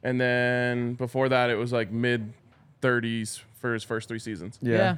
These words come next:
Speaker 3: Yeah,
Speaker 2: Like,
Speaker 3: I mean, I
Speaker 2: yeah.
Speaker 3: think he's, I think he's, you know, around the top ten. Like,
Speaker 2: Yeah. That's
Speaker 3: that's
Speaker 2: like,
Speaker 3: what I think. He,
Speaker 1: But he
Speaker 3: he's,
Speaker 1: also has
Speaker 3: he's no different than Kirk Cousins.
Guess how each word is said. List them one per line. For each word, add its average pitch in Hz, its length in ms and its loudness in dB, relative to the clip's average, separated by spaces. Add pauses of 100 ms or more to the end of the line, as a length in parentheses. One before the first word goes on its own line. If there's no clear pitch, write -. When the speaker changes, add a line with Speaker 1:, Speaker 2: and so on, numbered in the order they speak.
(160)
Speaker 3:
Yeah, 185 160 6
Speaker 2:
Like, 139 80 4
Speaker 3:
I 135 60 0
mean, 156 180 0
I 143 60 4
Speaker 2:
yeah. - 60 0
Speaker 3:
think 175 180 0
he's, 147 440 0 (380)
I 143 100 0
think 151 200 0
he's, 135 460 0 (100)
you 135 100 0
know, 120 280 2 (200)
around 120 480 2
the 123 120 0
top 131 300 0
ten. 156 300 0 (240)
Like, 117 100 2
Speaker 2:
Yeah. 139 200 6 (520)
That's 156 240 6
Speaker 3:
that's 143 140 2
Speaker 2:
like, 143 140 8
Speaker 3:
what - 40 4
I 135 60 4
think. 147 180 -4
He, 185 120 2 (100)
Speaker 1:
But 165 120 6
he 170 100 4
Speaker 3:
he's, 196 60 8
Speaker 1:
also 190 300 6
has 175 140 4
Speaker 3:
he's 233 180 2
no 233 160 4
different 233 300 2
than 160 80 2
Kirk 190 220 0
Cousins. 147 540 -2